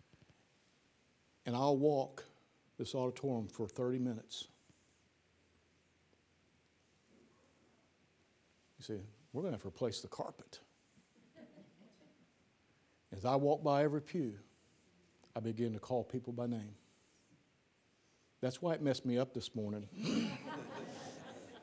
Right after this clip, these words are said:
I'm gonna have trouble from now on. <laughs>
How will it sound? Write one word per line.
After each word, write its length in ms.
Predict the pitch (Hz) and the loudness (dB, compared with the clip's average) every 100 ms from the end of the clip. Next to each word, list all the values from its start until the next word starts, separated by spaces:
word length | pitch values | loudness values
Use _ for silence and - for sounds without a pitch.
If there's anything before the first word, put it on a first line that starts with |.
| - - - - - - - | -20 -20 -18 -18 -20 -20 -2
I'm 160 | 131 165 | 2 6
gonna 140 | 143 | 10
have 180 | 143 131 | 10 8
trouble 400 | - 147 147 123 | 8 10 12 10
from 160 | - 127 | 6 6
now 160 | 131 - | 8 10
on. 640 | 165 - 170 - 131 147 | 8 8 2 2 0 -2
<laughs> 60 | - | -6